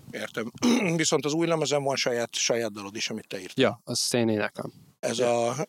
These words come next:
Speaker 1: ez az első dal, amit, amit te csináltál?
Speaker 2: Aha.
Speaker 1: Zenekar történetében?
Speaker 2: Ja.
Speaker 1: Ö, és azt mivel írtad meg?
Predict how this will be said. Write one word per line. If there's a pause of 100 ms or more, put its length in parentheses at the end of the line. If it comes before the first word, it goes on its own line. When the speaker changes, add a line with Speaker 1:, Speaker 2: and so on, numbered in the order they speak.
Speaker 1:
ez
az
első
dal,
amit, (220)
amit
te
csináltál?
Speaker 2:
Aha. (360)
Speaker 1:
Zenekar
történetében? (140)
Speaker 2:
Ja. (420)
Speaker 1:
Ö,
és
azt
mivel
írtad
meg?